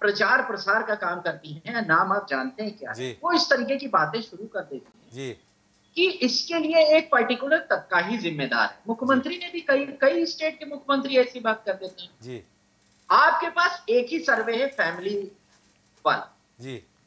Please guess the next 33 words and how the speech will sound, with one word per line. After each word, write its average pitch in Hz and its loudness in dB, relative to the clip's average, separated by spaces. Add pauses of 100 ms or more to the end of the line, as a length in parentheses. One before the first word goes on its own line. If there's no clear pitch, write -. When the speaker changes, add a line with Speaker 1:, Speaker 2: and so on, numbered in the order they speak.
Speaker 1:
उन्नीस 285 0
सौ 339 2
बानवे 277 4
में 302 -2
साढ़े 208 0
चार 214 2
परसेंट 247 -4
का 240 4
दर। 233 -2
Speaker 2:
जी। 127 -10 (880)
Speaker 1:
और 254 2
आज 214 2
की 277 -12
date 208 0
में 269 -2
टू 269 0
पॉइंट 254 2
टू 277 -6
थ्री 285 0
सिक्स 285 -4
परसेंट 196 0
का 180 2
दर 226 2
मुसलमानों 156 -4
का 208 -6
है। 196 -4
इसका 302 2
मतलब 247 0
है 233 2
कि - -14
किसी 339 -2
ने 320 8
अगर 208 2